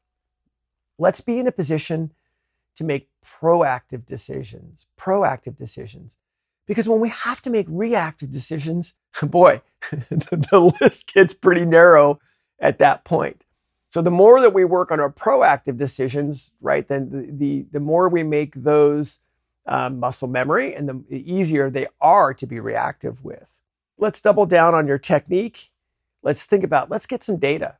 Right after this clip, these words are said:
right? Let's get some data. Let's collect data so we have something after these events to be able to go back and see how you're doing.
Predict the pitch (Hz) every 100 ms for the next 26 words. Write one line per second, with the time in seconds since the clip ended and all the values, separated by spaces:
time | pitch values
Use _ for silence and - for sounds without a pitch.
0 | _ 143 143 185 - 202 - 175 160 151
1 | - 127 143 - 185 190 _ 156 180 123
2 | - - 131 - 151 160 160 156 151 143
3 | 135 _ _ _ _ 196 208 - 196 170
4 | 170 156 139 156 196 175 143 - _ _
5 | _ _ - 156 160 156 151 143 156 147
6 | 147 165 147 139 143 143 127 131 131 156
7 | 175 175 165